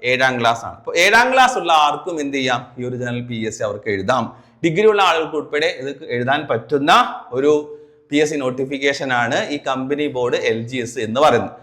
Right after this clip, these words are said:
അപ്പൊ ഒന്നാമത്തേതിന്റെ ഒരു ഗുണം എന്ന് പറഞ്ഞിട്ടുണ്ടെങ്കിൽ കേറ്ററ്റ് വേണ്ട, കേറ്ററ്റ് വേണമെന്നുള്ളൊരു ടെൻഷൻ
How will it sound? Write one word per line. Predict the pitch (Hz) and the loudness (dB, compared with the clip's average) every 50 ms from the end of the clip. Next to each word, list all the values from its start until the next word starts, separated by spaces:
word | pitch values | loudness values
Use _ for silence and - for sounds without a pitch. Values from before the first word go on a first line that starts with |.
| - _ _ | -20 _ _
അപ്പൊ | _ 196 | _ 2
ഒന്നാമത്തേതിന്റെ | 185 175 185 214 220 226 240 240 262 233 233 254 254 247 240 233 | 2 2 4 4 6 6 6 6 6 6 6 6 6 6 4 2
ഒരു | 233 | 2
ഗുണം | - 185 175 175 190 196 | 0 0 0 0 -2 -4
എന്ന് | 190 185 180 | -4 -4 -2
പറഞ്ഞിട്ടുണ്ടെങ്കിൽ | 175 165 156 147 143 147 147 139 139 156 160 156 160 | 0 0 0 -2 -4 -4 -4 -4 -6 -6 -8 -4 0
കേറ്ററ്റ് | 156 151 156 151 151 180 175 190 196 | 2 2 2 0 -2 -6 -6 -4 -2
വേണ്ട, | 170 156 143 131 | -2 0 -2 -2
കേറ്ററ്റ് | 127 - 156 151 151 151 151 196 196 - 220 220 | 0 0 2 2 2 0 -2 -4 -2 0 0 2
വേണമെന്നുള്ളൊരു | 202 185 175 180 180 180 175 175 170 165 165 170 | 2 2 0 0 -2 -4 -4 -4 -4 -4 -4 -6
ടെൻഷൻ | 170 - 170 151 151 160 170 165 - 214 208 208 202 | -4 -2 -2 0 0 0 -4 -4 -4 -4 -4 -4 -8